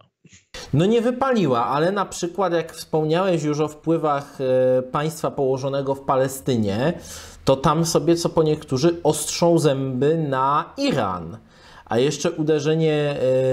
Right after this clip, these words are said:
w Iran być może teraz, e, teraz to zyska poparcie niektórych kół amerykańskich, bo Iran zaczął, e, Rosji dostarczać bodaj drony. E, więc, e,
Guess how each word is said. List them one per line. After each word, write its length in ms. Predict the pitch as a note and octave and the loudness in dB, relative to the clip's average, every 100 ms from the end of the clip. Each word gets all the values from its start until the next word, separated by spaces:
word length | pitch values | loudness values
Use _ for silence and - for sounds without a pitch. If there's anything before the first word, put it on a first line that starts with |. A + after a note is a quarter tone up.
| C3 C3 B2+ B2 B2 B2 | 2 0 -2 -4 -2 0
w 100 | B2 | 2
Iran 420 | D3 D3+ D3 D3 | 2 2 0 -2
być 200 | C#3+ C#3 | -4 -2
może 300 | C#3+ C#3 C#3 | -4 -2 -2
teraz, 600 | C#3 C#3+ C3+ C3 C3 - | -2 0 0 -2 -6 -2
e, 280 | A#2+ A#2+ B2+ - - - | 0 2 0 -6 -20 -12
teraz 380 | - C#3 C#3 C3+ | -2 0 0 -2
to 120 | - | -4
zyska 340 | B2+ C#3+ - C3+ | -2 -4 -4 -4
poparcie 580 | C3+ C3 C#3+ C#3 - B2+ | -4 -2 -2 -2 -6 -2
niektórych 580 | B2 B2 C#3+ B2+ B2+ | -2 -2 -2 -2 -6
kół 260 | - C3+ B2+ | -4 -2 -2
amerykańskich, 920 | B2+ B2+ C3 C3+ C#3 A#2 A2 A2 D3 C#3+ | -2 0 0 0 -2 -2 -4 -4 -8 -4
bo 200 | B2 B2+ | -4 -2
Iran 360 | C3 C3+ C#3 C#3 | -2 0 0 0
zaczął, 640 | C3 B2+ - C3+ C3+ C#3 C#3 - - - - | -2 -2 -2 0 0 -2 -8 -18 -20 -16 -2
e, 360 | A2 A2+ A#2 | 2 4 4
Rosji 440 | B2 D#3+ E3 - E3 | 2 0 -2 -6 -4
dostarczać 960 | C3+ C3+ - C#3 C#3+ D3 C#3+ B2+ - | -2 -4 -4 -6 -6 -6 -6 -6 -10
bodaj 460 | A#2+ A#2 B2 B2+ B2 | -6 -4 -2 0 0
drony. 600 | A#2+ D#3+ F#3 A2 E2 B1+ - _ _ _ _ _ _ - | 0 0 0 -2 -6 -10 -16 _ _ _ _ _ _ -4
E, 500 | G#2+ G#2+ G#2+ G#2+ G#2+ | 0 2 2 0 -2
więc, 800 | G#2 A2 A2+ A2+ A#2 A2+ - | 0 0 2 2 0 -6 -8
e, 40 | - | 0